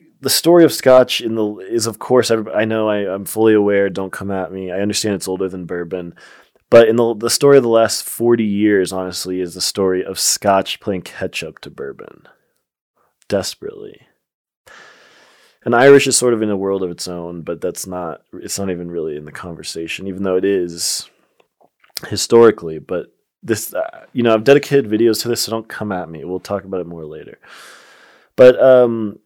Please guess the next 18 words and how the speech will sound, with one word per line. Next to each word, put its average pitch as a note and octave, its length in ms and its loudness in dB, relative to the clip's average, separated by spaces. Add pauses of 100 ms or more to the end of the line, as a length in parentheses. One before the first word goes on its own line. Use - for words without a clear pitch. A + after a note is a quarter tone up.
(540)
the B2 100 4
writer F#3 260 8
of E3+ 100 -2
this C#3+ 160 -4
article, A2 880 0 (160)
uh, G#2 200 0
Aaron A#2+ 360 0
Goldfarb, G#2+ 1300 0 (1700)
uh, G#2 300 4
he A#2+ 280 -4
has A#2 260 2
a, A2+ 100 -8 (260)
he A2+ 140 -6
basically, C3 500 0
he A2+ 60 -4
goes B2+ 380 2
into B2 380 -2
next G2+ 440 -4